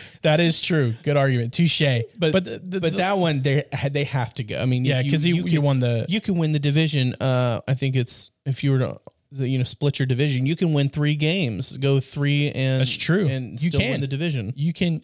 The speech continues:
Speaker 1: They all could go. What is it? So three next year. It'll be three and fourteen, and you can win your division.
Speaker 2: Yeah. So th-, that's just how
Speaker 1: That's
Speaker 2: the rules are
Speaker 1: cra-,
Speaker 2: set up.
Speaker 1: that's crazy. I didn't even think about that. But the last one. This is a football podcast,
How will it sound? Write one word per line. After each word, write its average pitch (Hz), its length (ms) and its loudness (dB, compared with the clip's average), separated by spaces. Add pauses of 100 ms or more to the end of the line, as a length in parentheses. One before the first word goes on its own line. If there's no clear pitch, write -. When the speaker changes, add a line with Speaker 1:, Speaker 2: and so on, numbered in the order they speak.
(100)
Speaker 1:
They 156 220 0
all 160 300 2
could 151 260 -2
go. 139 460 4
What 147 240 -2
is 123 140 0
it? 120 200 -4
So 123 240 -2
three 143 580 -2
next 143 440 -6
year. 147 60 -2
It'll 127 120 0
be 123 140 -2
three 135 340 -4
and 120 100 -2
fourteen, 127 680 -4 (400)
and 139 100 -2
you 139 120 2
can 143 140 2
win 143 100 4
your 143 100 4
division. 143 560 0
Speaker 2:
Yeah. 143 240 -4
So 139 380 -2 (180)
th-, 139 300 -8
that's - 280 -4
just - 320 -4 (300)
how 123 60 -2
Speaker 1:
That's 139 220 0
Speaker 2:
the - 20 -6
rules 120 80 -8
are - 80 -4
Speaker 1:
cra-, 110 80 -4
Speaker 2:
set 160 100 -4
up. 135 60 -2
Speaker 1:
that's 160 220 -2
crazy. 127 260 -2
I - 20 0
didn't 135 140 2
even 123 80 -2
think 127 140 -4
about 117 160 -4
that. - 100 -8 (420)
But 180 60 -4
the 214 80 2
last 247 320 0
one. 101 200 -6 (380)
This 320 220 -2
is 170 100 0
a 135 60 0
football 110 320 -4
podcast, - 580 -6